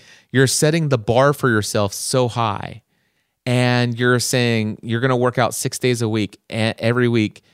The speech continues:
for the rest of your life, and that you're, that, that, that you're committed to that."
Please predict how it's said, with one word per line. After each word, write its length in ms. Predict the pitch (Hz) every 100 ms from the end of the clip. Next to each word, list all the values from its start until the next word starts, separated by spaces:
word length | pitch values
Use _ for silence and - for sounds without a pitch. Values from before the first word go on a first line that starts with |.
| _
for 160 | -
the 120 | 117 107
rest 500 | 104 123 135 131 123
of 100 | 113
your 140 | 113
life, 560 | 110 107 82 101 - _ _ -
and 160 | 110 127
that 100 | 135
you're, 300 | 123 120 120
that, 360 | - 110 123 -
that, 140 | 117 107
that 160 | 117
you're 100 | 113
committed 600 | - - 120 139 180 143 -
to 100 | 92
that." 360 | 85 - -